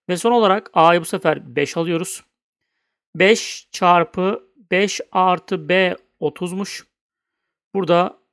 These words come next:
beşe neyi çarparsan otuz yapar arkadaşım? Altı gelmesi lazım. O zaman B'nin bir gelmesi lazım. Uygun değil. Çünkü bir asal sayı değil.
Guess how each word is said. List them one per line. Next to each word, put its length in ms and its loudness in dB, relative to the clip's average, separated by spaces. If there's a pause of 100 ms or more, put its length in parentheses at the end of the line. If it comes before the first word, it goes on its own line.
(120)
beşe 300 -4
neyi 120 -2
çarparsan 560 -4
otuz 260 -10
yapar 200 -4
arkadaşım? 520 -8
Altı 360 -8
gelmesi 440 -4
lazım. 340 -4 (140)
O 100 -10
zaman 280 -8
B'nin 380 -8
bir 120 -2
gelmesi 500 -4
lazım. 360 -6 (120)
Uygun 420 -4
değil. 360 -2
Çünkü 400 -18
bir 220 -10
asal 340 -12
sayı 240 -20 (100)
değil. 400 -4